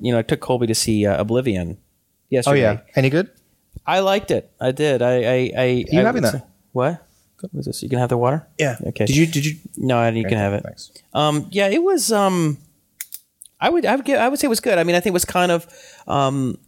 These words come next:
Speaker 1: I think I actually liked it better than Looper.
Speaker 2: Who's, who's in Oblivion? Tom Cruise, is it?
Speaker 1: Tom Cruise.
Speaker 2: Yeah.
Speaker 1: Yeah. Um,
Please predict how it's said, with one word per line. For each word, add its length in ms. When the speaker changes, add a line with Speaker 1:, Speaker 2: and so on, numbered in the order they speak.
Speaker 1:
I 100
think 200
I 100
actually 300
liked 320
it 240
better 200
than 220
Looper. 480
Speaker 2:
Who's, 180
who's 180
in 120
Oblivion? 480
Tom 160
Cruise, 200
is 120
it? 20
Speaker 1:
Tom 160
Cruise. 420
Speaker 2:
Yeah. 300
Speaker 1:
Yeah. 240
Um, 380